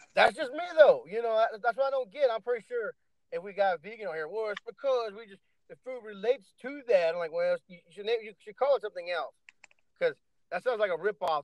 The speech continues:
You know, it, that, that'd be like we go to a party, Daniel, and they say, "Oh, we got hamburgers," and then we eat, and someone goes, "Ah,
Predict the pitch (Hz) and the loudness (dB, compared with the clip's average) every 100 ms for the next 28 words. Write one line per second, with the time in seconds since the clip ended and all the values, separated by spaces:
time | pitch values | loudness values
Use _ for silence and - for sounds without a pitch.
0 | - 170 175 160 160 160 180 160 _ _ | -6 -8 -4 -4 -4 -2 -2 -4 _ _
1 | _ 208 185 226 214 302 294 269 247 196 | _ -20 -18 -2 4 4 2 0 2 0
2 | - 202 220 233 - 208 - 220 208 180 | -6 -6 2 2 2 -8 2 2 2 -4
3 | 175 175 170 - _ _ _ _ _ _ | -10 -10 -12 -14 _ _ _ _ _ _
4 | 180 175 160 _ _ _ _ - 180 185 | -8 -8 -8 _ _ _ _ -12 -10 -6
5 | 190 190 220 175 208 254 196 190 180 165 | -6 -2 -4 -2 -4 -4 -4 -6 -6 -12
6 | - _ _ - 170 208 196 196 240 220 | -16 _ _ -10 -4 -4 -4 -8 -12 -12
7 | - 156 208 208 190 170 170 185 190 196 | -14 -6 -2 0 0 0 2 2 2 0
8 | 196 | -2